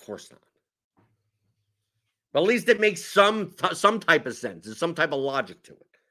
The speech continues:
It's like if I'm beating someone up on, on, on little bets here and there, pop, props or whatever, I go, "I wanna put fifty grand on this efficient market." And they're like, "Well, we really only wanna take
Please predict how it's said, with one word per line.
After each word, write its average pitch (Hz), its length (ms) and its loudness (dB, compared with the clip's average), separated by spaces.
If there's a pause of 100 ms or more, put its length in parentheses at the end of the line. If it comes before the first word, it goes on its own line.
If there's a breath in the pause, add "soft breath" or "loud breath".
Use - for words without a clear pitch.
(840)
It's - 200 -20
like 98 100 -14
if 120 80 -10
I'm 165 140 -2
beating 180 260 -2
someone 151 320 -2
up 135 200 -4
on, 107 180 -6
on, 107 260 -8
on 107 240 -8
little 131 240 -6
bets 127 260 -2
here 131 200 -4
and 123 100 -2
there, 139 340 2
pop, 135 440 -8
props 147 360 -10
or 139 60 -6
whatever, 147 440 -4 (200 soft breath)
I 127 60 -2
go, 139 120 4
"I 151 100 8
wanna 160 160 2
put 151 180 -6
fifty 143 260 -8
grand 127 480 -2
on 117 200 -6
this 110 160 -8
efficient 117 400 -10
market." 113 440 -8 (960)
And 101 100 -10
they're 120 140 2
like, 117 240 0
"Well, 127 260 4
we 127 140 -6
really 139 280 0
only 135 200 0
wanna 123 220 -4
take 139 320 -4